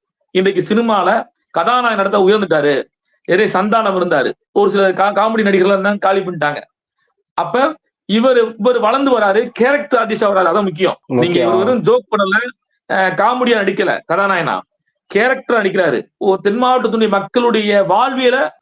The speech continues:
Speaker 1: பேசுறாரு. ஏன்னா இவர் அந்த மண்ணு சார்ந்த நபரு, அவர் மக்களை அறிந்தவரு சூரி, அதனால அவருக்கு தெரியும். அதனால அந்த வாழ்வியலை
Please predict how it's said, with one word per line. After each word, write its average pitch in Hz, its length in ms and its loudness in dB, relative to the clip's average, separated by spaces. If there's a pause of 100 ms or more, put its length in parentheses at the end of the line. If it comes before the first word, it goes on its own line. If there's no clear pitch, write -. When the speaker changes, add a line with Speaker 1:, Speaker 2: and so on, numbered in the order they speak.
(120)
Speaker 1:
பேசுறாரு. 226 540 0 (100)
ஏன்னா 220 340 -2
இவர் 226 180 2
அந்த 208 140 -2
மண்ணு 240 260 -2
சார்ந்த 247 280 0
நபரு, 190 260 0 (300)
அவர் 196 220 -2
மக்களை 196 380 -2
அறிந்தவரு 196 520 -2 (120)
சூரி, 202 340 0 (300)
அதனால 208 320 0
அவருக்கு 220 280 0
தெரியும். 226 320 -4 (120)
அதனால 247 420 0
அந்த 254 120 -2
வாழ்வியலை 247 560 0